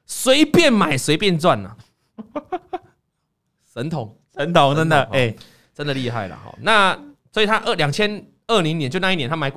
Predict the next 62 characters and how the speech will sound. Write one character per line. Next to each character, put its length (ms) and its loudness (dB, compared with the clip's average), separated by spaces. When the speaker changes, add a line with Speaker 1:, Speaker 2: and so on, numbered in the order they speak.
Speaker 1:
买， 220 -8
买 100 -6
房 200 -4
子 100 -8
嘛， 220 -10
那 100 -4
两 160 -6
千 140 -4
二 80 -4
零 120 -4
他 80 -2
进 160 -4
股 160 -6
市 200 -8
嘛， 120 -8
那 80 -4
个 60 -2
六 220 0
月 140 0
哦， 60 -2
他 140 -2
慢 180 0
慢 160 0
的 60 -8
他 100 0
话 220 2
题 100 -8
就 80 -4
不 140 -6
离 100 -4
股 220 -14
市， 140 -12
因 80 -4
为 40 -4
他 100 -2
很 120 -4
厉 160 -8
害。 160 -4
Speaker 2:
嗯。 260 -6
Speaker 1:
那 240 2
朋 180 0
友 160 6
圈 160 0
也 120 0
在 120 0
投 240 -2
资， 140 -6
就 100 -2
介 120 -2
绍 140 2
几 160 -6
个 60 -10
股 140 -12
票 180 -2
群， 240 -14
便 260 0
开 260 0
始 140 -6
了 80 0
另 180 -2
一 80 -4
段 360 0